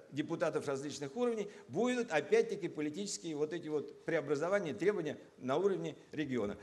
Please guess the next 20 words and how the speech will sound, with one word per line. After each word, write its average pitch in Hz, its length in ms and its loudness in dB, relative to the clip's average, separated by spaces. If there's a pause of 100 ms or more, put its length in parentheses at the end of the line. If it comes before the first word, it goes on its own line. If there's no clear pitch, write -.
(320)
А 156 120 6
дальше, 254 440 6
дальше, 226 340 4
как 180 240 -2 (260)
коллеги 190 340 6
сегодня 175 420 0
говорили 170 400 4
и - 160 -2
обращали 160 500 2
внимание, 160 380 -2
что - 280 2 (300)
инструмент — 220 580 2
это 170 180 0
бюджет. 143 540 0 (140)
Я 156 140 2
поддерживаю, 151 640 0 (680)
а, 123 180 0 (300)
а, 113 240 -2
коллегу, 151 440 2 (540)
нашего 170 420 4